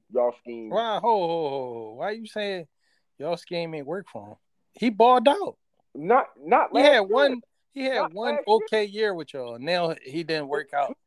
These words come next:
Speaker 1: years ago, he had a, he had a great year. But last
Speaker 2: Exactly. Only reason why y'all let him go because Gettleman tore y'all cap up and y'all ain't have a choice. That's why y'all let him go. Stop trying to downplay him like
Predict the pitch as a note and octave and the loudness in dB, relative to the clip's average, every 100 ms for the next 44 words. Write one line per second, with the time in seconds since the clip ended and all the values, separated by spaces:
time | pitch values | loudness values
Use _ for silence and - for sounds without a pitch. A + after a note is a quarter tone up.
0 | _ D4 D4+ A3+ F#3+ F3+ E3 F3+ F#3 D3+ | _ -10 -10 -10 -10 -10 -10 -12 -10 -10
1 | _ C#3 C#3 F3 G#3 G3 E3+ C#3+ A#2+ _ | _ -14 -14 -18 -12 -8 -8 -10 -14 _
2 | G3+ A3 D#3+ C#3+ G2 _ D3+ D3+ G3+ G3 | -8 -8 -16 -16 -16 _ -6 2 4 4
3 | - B2+ A#2+ D#3+ G#3+ B3+ C4+ B3+ B3 A#3 | 2 -10 -10 -6 -4 0 0 2 4 4
4 | A3+ A3 A3 A#3+ B3 G#3 G3+ G3 F#3 F3+ | 2 2 2 0 -4 -2 -2 -2 -8 -14
5 | - F3+ E3 C#3+ E3 G3+ G#3 G3+ G3+ A3 | -2 0 0 -4 2 2 2 -6 -12 _
6 | _ _ _ _ - G3+ G3 G3 F#3+ G3 | _ _ _ _ -2 -2 0 0 -2 -2
7 | F3+ - D#3+ D3+ D#3 F3 E3 E3 D3+ C#3 | -2 -2 -8 -8 -10 -6 -4 -4 -6 -10
8 | F3+ D#3 G#2+ - _ - _ _ _ C#3+ | -8 -8 -8 -20 _ -20 _ _ _ 0
9 | G#3 - F#3 E3+ E3 E3 D#3+ D#3 D3+ C3+ | 0 4 2 4 0 0 -2 -6 -6 -6
10 | A2 - F#3 G#3 G3+ F3 D3 B2+ E3+ D#3 | -6 -2 -2 -2 -4 -2 -6 -6 -4 -6
11 | - D3 C#3+ C3+ C3+ C3+ | -4 -6 -6 -8 -6 -8